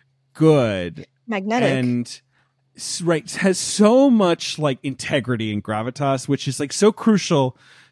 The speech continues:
Speaker 1: to a movie like this that's sprawling and has a million characters and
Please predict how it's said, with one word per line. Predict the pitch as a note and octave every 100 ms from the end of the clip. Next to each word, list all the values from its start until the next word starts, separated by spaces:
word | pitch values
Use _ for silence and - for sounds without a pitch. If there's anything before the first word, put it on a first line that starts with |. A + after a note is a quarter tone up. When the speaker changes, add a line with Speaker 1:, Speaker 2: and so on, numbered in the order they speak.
| -
Speaker 1:
to | F#3+ D#3
a |
movie | D#3 F3 D#3
like | C#3+ C3+
this | C#3+ B2+
that's | C3
sprawling | - - E3+ D#3+ D3+ C3+
and | B2
has | A#2+ C3
a |
million | A2+ B2 D3+ C#3+
characters | B2+ C#3 C3+ - B2+ A2+
and | A#2+ G#2+